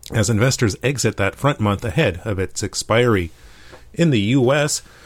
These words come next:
soybeans are holding on to small gains, wheat higher as well, although corn turning mixed. Turnaround Tuesday price action accounted for some strength in beans today, as that market recovered from yesterday's losses.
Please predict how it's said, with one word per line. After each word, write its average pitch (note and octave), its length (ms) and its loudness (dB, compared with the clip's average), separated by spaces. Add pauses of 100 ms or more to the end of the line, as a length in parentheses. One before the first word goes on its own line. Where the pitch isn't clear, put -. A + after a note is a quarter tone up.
(200)
soybeans D#3 580 0
are A#2 180 2
holding B2 340 2
on G#2+ 160 2
to A2 120 -2
small G#2 460 0
gains, G#2+ 480 -2 (340)
wheat C#3+ 560 0 (180)
higher G#2+ 460 0
as G#2 540 0
well, B2 540 0
although A2+ 480 4
corn A2 640 0 (200)
turning G2+ 600 0
mixed. - 440 -2 (320)
Turnaround D3 520 0
Tuesday C#3 380 0
price - 380 -2
action G#2+ 400 -2
accounted B2 440 -2
for B2+ 180 -4
some B3+ 320 -4
strength G#2 420 -2
in G2+ 120 -2
beans G2+ 320 -2
today, A2+ 340 0 (260)
as E2+ 180 -6
that A#2+ 140 -2
market A2 280 0
recovered G#2 480 -2
from A#2 500 -4
yesterday's F#2 560 -4
losses. G#2 640 0